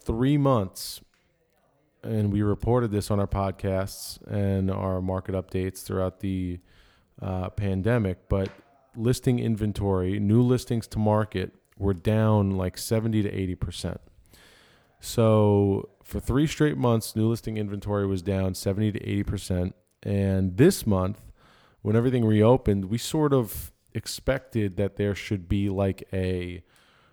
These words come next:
three X, maybe four X, as many listings coming to market, uh, than maybe June two thousand nineteen,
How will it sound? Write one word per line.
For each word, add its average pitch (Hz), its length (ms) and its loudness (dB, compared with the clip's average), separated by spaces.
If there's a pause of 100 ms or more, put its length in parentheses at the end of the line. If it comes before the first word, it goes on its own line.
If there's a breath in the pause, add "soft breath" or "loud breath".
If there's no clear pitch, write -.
(120)
three 123 800 -2
X, - 560 -4
maybe 107 320 0
four 120 520 0
X, - 500 -6 (840)
as 107 180 -2
many 113 240 4
listings 107 580 2
coming 107 300 -2
to - 100 -6
market, 101 640 0 (440 soft breath)
uh, 95 640 0 (180)
than 101 680 2 (400)
maybe 104 460 0
June 98 800 2 (760)
two 117 160 0
thousand 98 320 2
nineteen, 95 760 0